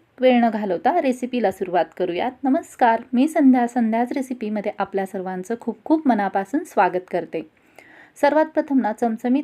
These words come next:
अशी मसाला भरलेली शिमला मिरचीची भाजी बनवण्यासाठी ना, इथे मध्यम आकाराच्या दोनशे ग्राम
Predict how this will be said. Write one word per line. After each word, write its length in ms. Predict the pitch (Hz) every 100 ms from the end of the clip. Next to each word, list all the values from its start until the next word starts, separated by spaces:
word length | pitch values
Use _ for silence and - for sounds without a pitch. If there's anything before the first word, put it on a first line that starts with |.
| 285 240
अशी 260 | 233 220
मसाला 420 | 220 220 233 226
भरलेली 380 | 269 302 269 214
शिमला 320 | 226 220 202
मिरचीची 420 | 226 247 - 240 262
भाजी 280 | 262 240
बनवण्यासाठी 580 | 220 208 202 202 233 233
ना, 120 | 196 -
इथे 160 | - 233
मध्यम 460 | 233 226 185 247 269 233
आकाराच्या 580 | - 208 196 185 190 185 _ _ - - 240
दोनशे 340 | 254 247 285
ग्राम 220 | 277 269